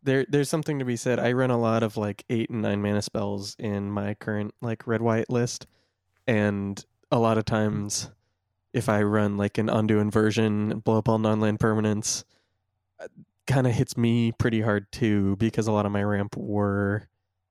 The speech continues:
like, Worn Power Stones and Talismans and things like that. So I think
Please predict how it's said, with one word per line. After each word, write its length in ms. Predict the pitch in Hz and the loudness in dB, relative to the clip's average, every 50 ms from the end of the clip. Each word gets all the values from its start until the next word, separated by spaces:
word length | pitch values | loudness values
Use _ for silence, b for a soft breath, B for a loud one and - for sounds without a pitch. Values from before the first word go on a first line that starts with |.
| _ _ _ | _ _ _
like, 260 | - 104 101 98 - - | -4 -2 -2 -2 -2 0
Worn 180 | 117 107 101 95 | 0 0 0 0
Power 260 | - 107 101 101 101 | 0 0 0 0 0
Stones 680 | - - - 113 104 101 101 98 98 98 101 101 98 | -2 -2 -2 0 0 0 0 0 -2 -2 -4 -4 -4
and 140 | 107 104 107 | -4 -4 -2
Talismans 540 | - 110 101 101 101 98 - 101 101 107 - | -2 -2 0 0 0 -2 -2 -4 -4 -4 -4
and 120 | 113 110 - | -6 -6 -4
things 180 | - 214 - | -6 -4 -2
like 160 | - 123 113 - | -2 -4 -4 -2
that. 280 | 117 113 131 135 - - | -2 -2 -2 -2 -4 -4
So 200 | - 120 113 113 | -2 -2 0 0
I 120 | - - | -2 -4
think 300 | - - 110 104 104 - | -2 -2 -4 -4 -6 -10